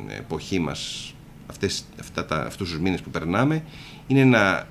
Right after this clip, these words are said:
υποστηριχθούν οι δικαιούχοι, ώστε να φτάσουν στο σημείο να υλοποιήσουν το έργο. Γιατί αυτό θα έχει αποτέλεσμα στην τοπική οικονομία. Και ειδικότερα στο κομμάτι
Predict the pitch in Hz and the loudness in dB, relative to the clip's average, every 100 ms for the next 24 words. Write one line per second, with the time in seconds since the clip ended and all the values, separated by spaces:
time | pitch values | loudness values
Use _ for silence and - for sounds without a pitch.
0 | - 113 104 98 - 92 - - 156 117 | -6 -2 0 0 2 2 2 6 8 8
1 | 95 92 85 90 107 - 190 220 - 123 | 6 4 4 2 0 0 -2 -2 -8 -12
2 | - 120 - 147 151 131 - 95 107 143 | -6 -4 -2 -4 -4 -6 -2 2 4 4
3 | 135 - - - - 117 110 101 107 107 | 2 -6 -14 -20 -2 2 4 4 2 6
4 | 139 131 - 80 82 85 82 73 - - | 6 6 0 -4 -2 0 0 -2 -8 -14
5 | - - - - - 95 98 135 131 127 | -20 -20 -20 -12 -6 -6 -2 -2 2 2
6 | 127 - 95 117 123 117 110 101 87 - | 0 -2 0 2 2 0 -2 -4 -4 -2
7 | 113 - - - - 92 98 92 90 80 | -2 -2 -12 -20 -12 -4 0 0 0 -2
8 | - - - - - - - - - - | -4 -12 -20 -20 -20 -20 -20 -20 -20 -20
9 | - 95 87 - 185 202 113 95 - - | -8 -6 -6 6 8 8 6 2 -2 -2
10 | 90 98 95 - 76 64 | 2 4 4 2 -8 -12